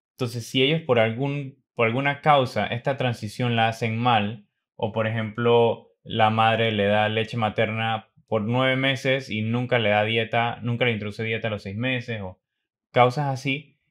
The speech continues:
el niño puede tener deficiencia de hierro. Entonces, las dos poblaciones de riesgo más común de deficiencia de hierro son las embarazadas, porque tienen mayor requerimiento, y los niños menores de un año. Entonces, eh, malabsorción se refiere,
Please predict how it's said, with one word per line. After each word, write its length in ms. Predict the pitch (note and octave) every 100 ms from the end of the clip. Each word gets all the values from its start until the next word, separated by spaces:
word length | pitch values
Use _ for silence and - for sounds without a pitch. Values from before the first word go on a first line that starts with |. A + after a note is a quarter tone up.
| _
el 160 | C3+ C#3
niño 220 | C3+ B2+
puede 200 | C3 B2
tener 280 | A2 G#2+ A2+
deficiencia 540 | A2+ G2+ G#2+ G2+ A2
de 100 | F#2
hierro. 300 | F#2 E2+ E2
Entonces, 340 | - - A2+ B2
las 160 | A#2
dos 140 | C3+ D3+
poblaciones 460 | D#3 A2+ B2 C3+
de 80 | A#2
riesgo 300 | A2 A#2 A#2+
más 280 | A#2+ B2+ B2
común 440 | C3 B2+ A#2+ B2
de 120 | G#2 G2
deficiencia 540 | G2 G2 A2+ A2+ B2
de 80 | G#2+
hierro 220 | A#2 C3+
son 160 | B2 A2
las 140 | G#2+
embarazadas, 580 | G2+ F#2+ F#2 B2+ C#3+ D#3
porque 360 | A2+ G2+ F2 _ _ _
tienen 220 | A2+ A2
mayor 240 | A2+ G2+ G2+
requerimiento, 720 | A#2+ G2+ F#2+ B2+ C3 F3+ F3+ _ _ _ -
y 80 | A#2+
los 120 | G#2+
niños 200 | G#2+ A#2+
menores 260 | G#2 G2+ G#2+
de 60 |
un 160 | G2 G2+
año. 280 | E2+ - - _ _ _ _ _ _ _ _
Entonces, 480 | - A2 F#2+ D#2+ - -
eh, 220 | A2+ A2+
malabsorción 1120 | A2+ A2+ A#2 - A#2 A2+ - D#3+ D#3 D#3+ -
se 240 | - - A#2
refiere, 800 | G#2+ - A2+ A#2+ C3 A#2+ -